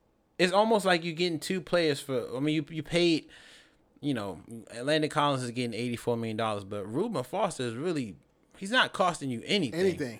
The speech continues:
Speaker 2: right.
Speaker 1: Really. I mean, he's not, he don't have a high cap number.
Speaker 2: Mm-hmm.
Speaker 1: Um, and the good thing about it is I think the Redskins have c-,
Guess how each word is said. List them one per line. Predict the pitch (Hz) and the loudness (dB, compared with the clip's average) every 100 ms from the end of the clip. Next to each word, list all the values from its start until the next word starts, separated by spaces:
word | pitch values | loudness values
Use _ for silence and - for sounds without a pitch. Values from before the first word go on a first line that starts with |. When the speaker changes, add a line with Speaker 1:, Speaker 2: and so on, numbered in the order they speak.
| - | -8
Speaker 2:
right. | 143 156 131 - _ - | 0 0 0 -8 _ -12
Speaker 1:
Really. | 120 139 196 139 110 | -6 4 4 4 2
I | |
mean, | 156 175 | 0 0
he's | 196 | 2
not, | 208 202 | 2 4
he | 202 | 4
don't | 226 190 | 2 4
have | 190 156 | 4 4
a | |
high | 110 143 151 | 6 6 6
cap | - 170 117 | 4 4 2
number. | 113 107 110 127 | -4 -6 -6 -6
Speaker 2:
Mm-hmm. | 156 151 156 - | -8 -8 -8 -2
Speaker 1:
Um, | 139 131 117 113 - | 0 0 -2 -8 -8
and | 139 156 143 143 - - _ _ _ _ 123 | -2 0 0 -4 -18 -20 _ _ _ _ -2
the | 139 | 0
good | 131 208 | 4 2
thing | 190 160 | 2 2
about | 151 160 151 | 4 4 4
it | |
is | 147 139 | 2 0
I | 139 | -4
think | 165 | -6
the | 139 | -4
Redskins | 135 160 - 156 131 | 0 -2 -2 -4 0
have | 143 143 | 2 2
c-, | - | -2